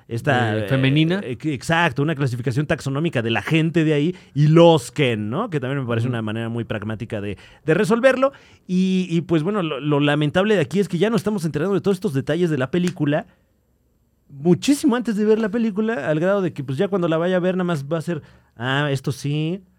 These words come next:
Speaker 1: esto también pasó,
Speaker 2: Ujú.
Speaker 1: esto sí fue así", ¿no? Mm.
Speaker 2: Sí, sí están quemando un poquito, eh,
Speaker 1: ¡Osh!
Speaker 2: tal vez preocupado. Es que sí,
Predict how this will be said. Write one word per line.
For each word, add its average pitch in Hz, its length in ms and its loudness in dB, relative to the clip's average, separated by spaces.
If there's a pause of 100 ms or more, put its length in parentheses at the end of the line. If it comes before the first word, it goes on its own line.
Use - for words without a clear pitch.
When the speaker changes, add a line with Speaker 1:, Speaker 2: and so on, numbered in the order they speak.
(120)
Speaker 1:
esto 117 200 -8
también 127 240 -2
pasó, 139 560 -4
Speaker 2:
Ujú. 123 280 -4
Speaker 1:
esto 127 120 -6
sí 117 140 -4
fue 117 140 -4
así", 87 360 -8 (160)
¿no? 127 420 -8
Mm. 107 360 -8 (480)
Speaker 2:
Sí, 202 240 -2
sí 196 80 -6
están 220 200 -2
quemando 190 640 2
un 139 60 -2
poquito, 156 680 -6
eh, 117 340 -18
Speaker 1:
¡Osh! - 440 2 (240)
Speaker 2:
tal 160 140 -2
vez 190 140 0
preocupado. 139 680 -4
Es 190 240 -8
que 233 120 -4
sí, 240 300 -2